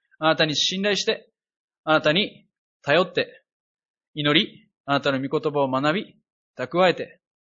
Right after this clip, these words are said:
この戦いに臨むことができますように私たちをお助けください。お願いします。そしてどうぞ、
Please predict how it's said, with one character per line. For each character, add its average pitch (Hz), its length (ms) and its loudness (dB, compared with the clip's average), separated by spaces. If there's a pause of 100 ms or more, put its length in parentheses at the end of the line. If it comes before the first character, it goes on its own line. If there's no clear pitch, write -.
(220)
こ 135 140 -6
の 127 180 -4
戦 127 320 -2
い 127 40 -6
に 147 260 -8 (760)
臨 123 240 -8
む 113 60 -10
こ 120 60 -14
と 117 80 -10
が 110 80 -10
で 104 100 -16
き 127 100 -16
ま 131 120 -8
す - 100 -12
よ 110 40 -14
う - 20 -16
に - 40 -16
私 101 180 -14
た 98 60 -18
ち - 60 -20
を 98 100 -18
お 127 60 -4
助 139 160 -12
け - 20 -8
く - 80 -14
だ 113 80 -14
さ - 140 -20
い。 - 60 -20 (420)
お 123 60 -12
願 120 180 -6
い 107 40 -8
し 123 120 -8
ま 117 80 -8
す。 - 180 -20 (320)
そ 127 60 -18
し 120 40 -14
て 131 60 -4
ど 147 140 0
う 135 60 -2
ぞ、 147 320 -2